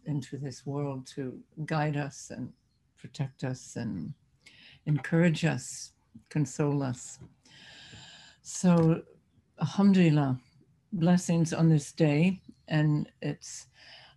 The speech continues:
uh, we have here in the east, um, uh, uh, the storm that's come up the coast, and it's brought rain and rain of different kinds. And I,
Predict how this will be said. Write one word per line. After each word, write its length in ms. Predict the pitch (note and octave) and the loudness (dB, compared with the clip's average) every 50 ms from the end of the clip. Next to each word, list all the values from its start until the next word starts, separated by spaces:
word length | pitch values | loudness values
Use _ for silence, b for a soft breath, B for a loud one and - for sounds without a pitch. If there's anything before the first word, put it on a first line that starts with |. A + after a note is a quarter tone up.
| _ - | _ -2
uh, 260 | E3 D#3 D3 D3 - D#3+ | 0 0 0 0 -2 0
we 160 | D#3+ D#3+ D#3+ | 2 4 4
have 320 | E3+ D#3+ D3+ C#3 - - - _ | 6 4 2 0 -2 -8 -16 _
here 380 | - - D#3 E3+ F3+ F3 F3 | -4 0 2 2 4 4 4
in 180 | F3 E3+ E3 D#3 | 4 4 4 4
the 180 | D3 D3 - - | 4 2 2 2
east, 460 | E3+ F3 F#3 F3+ - - - - - - | 2 2 2 0 -2 -6 -12 -14 -10 -6
um, 480 | - D3 C#3 C#3 C3+ C3+ C3+ C3+ C3+ C#3+ - _ _ _ _ _ _ _ _ _ _ _ _ _ | -4 -4 -4 -4 -4 -6 -6 -6 -8 -10 -12 _ _ _ _ _ _ _ _ _ _ _ _ _
uh, 120 | - D#3+ C#3+ D3 - _ - | -10 -8 -8 -8 -10 _ -8
uh, 140 | D#3 D3+ C#3+ C3+ | -6 -6 -6 -6
the 120 | - - F3+ | -6 -6 -6
storm 520 | - - - F3+ F3 E3+ F3 F#3 F#3 E3 | -6 -4 0 2 2 4 4 4 4 2
that's 280 | D3+ C#3+ - - - - _ _ | 2 -2 -4 -8 -14 -20 _ _
come 180 | - F#3 D#3+ D#3+ D#3 | -2 0 2 2 2
up 120 | D3+ - | 0 0
the 100 | - D3+ | -2 -2
coast, 440 | - - E3 D#3+ E3 E3 D#3+ - - | -2 0 2 2 2 2 0 -2 -6
and 160 | D#3 C#3+ C#3+ | -6 -6 -6
it's 200 | D3 - - - | -6 -10 -12 -16
brought 320 | - - D#3 D3 C#3+ - - B B B B B B B B B B B B B - | -10 -8 -6 -6 -6 -8 -12 B B B B B B B B B B B B B 0
rain 680 | E3+ E3+ G3 G#3+ G#3 F#3+ F3+ F3 F3+ G3+ A#3 B3+ - - - - | 2 4 6 6 6 6 6 6 6 4 4 0 -4 -8 -8 -4
and 300 | E3 E3 E3 E3 D#3+ D#3+ | 0 0 2 2 0 0
rain 460 | D#3+ D#3 E3 F3+ F3 F3 F3+ F#3 F3 | 0 2 4 4 6 6 6 6 4
of 140 | E3 C#3+ C3 | 4 2 0
different 360 | - E3+ D#3+ - D#3+ D3+ - | 0 -2 0 0 -2 -4 -4
kinds. 540 | - - D3+ D3 C#3 C#3+ D3 D3+ D3 - - | -4 -2 -2 -2 -2 -2 -2 -4 -4 -4 -2
And 200 | D#3 D3+ D#3 - | -2 -2 -2 -2
I, 200 | - E3 E3 | -2 -4 -4